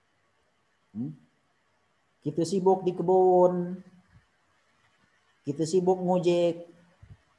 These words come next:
kita sibuk mengumpul. Alhamdulillah dengan ada Maulid Nabi kita kembali disegarkan.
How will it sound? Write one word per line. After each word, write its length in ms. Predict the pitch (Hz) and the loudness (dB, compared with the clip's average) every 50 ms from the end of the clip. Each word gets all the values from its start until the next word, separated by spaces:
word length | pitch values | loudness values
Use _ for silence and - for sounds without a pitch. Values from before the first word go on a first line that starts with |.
| _ _ _ _ _ _ _ _ _ _ _ _ | _ _ _ _ _ _ _ _ _ _ _ _
kita 240 | 147 139 160 160 156 | -8 -6 -4 -4 -4
sibuk 320 | 170 180 175 180 180 180 | -2 -2 0 0 -2 0
mengumpul. 720 | 180 180 185 180 180 170 165 180 180 180 180 175 - - | 0 0 0 0 0 0 2 4 4 4 4 2 0 0
Alhamdulillah 720 | - - 254 240 233 262 285 302 302 320 311 320 311 285 254 | 2 2 2 4 2 0 -2 -2 -4 -4 -2 0 2 2 2
dengan 240 | 226 247 247 254 247 | 2 2 2 4 4
ada 160 | 247 247 240 247 | 4 4 4 4
Maulid 240 | 247 240 240 233 233 | 4 4 4 4 4
Nabi 400 | 214 233 262 262 302 302 - - | 4 2 0 0 -2 -6 -8 -10
kita 240 | - 233 269 254 - | -10 -8 -6 -6 -6
kembali 320 | - 202 196 202 208 202 | -6 -4 -2 -2 -2 -2
disegarkan. 720 | 190 180 175 - - 139 131 165 170 - - 151 113 90 | -4 -8 -10 -12 -12 -8 -6 -6 -6 -8 -8 -12 -14 -14